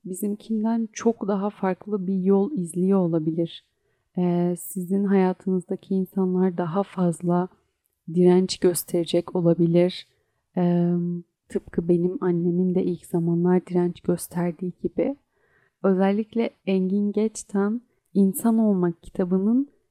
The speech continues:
birey ve toplum bölümünde insan doğasının zora ve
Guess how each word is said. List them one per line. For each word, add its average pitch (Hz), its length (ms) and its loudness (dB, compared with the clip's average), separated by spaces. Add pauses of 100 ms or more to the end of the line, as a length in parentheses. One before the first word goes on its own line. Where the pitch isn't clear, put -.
(120)
birey 220 380 4
ve 233 100 0
toplum 240 580 0
bölümünde 175 760 0 (680)
insan 214 520 2
doğasının 220 680 2 (600)
zora 196 360 4
ve 220 120 4